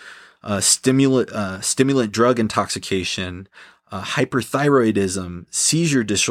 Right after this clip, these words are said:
disorder, schizophrenia, and bipolar disease. It is only after these conditions are evaluated and controlled for that one can apply an excited delirium, uh, syndrome as a diagnosis.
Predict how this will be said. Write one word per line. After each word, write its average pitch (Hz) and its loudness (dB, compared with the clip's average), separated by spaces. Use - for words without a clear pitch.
disorder, 98 0
schizophrenia, 127 2
and 107 -4
bipolar 101 0
disease. 95 -4
It 117 -4
is 117 2
only 165 4
after 139 0
these 123 2
conditions 113 0
are 104 2
evaluated 120 2
and 104 -8
controlled 170 0
for 98 2
that 107 2
one 120 2
can 123 0
apply 113 0
an 107 -2
excited 104 0
delirium, 98 0
uh, 95 -4
syndrome 95 -2
as 104 -4
a 98 -2
diagnosis. 95 -6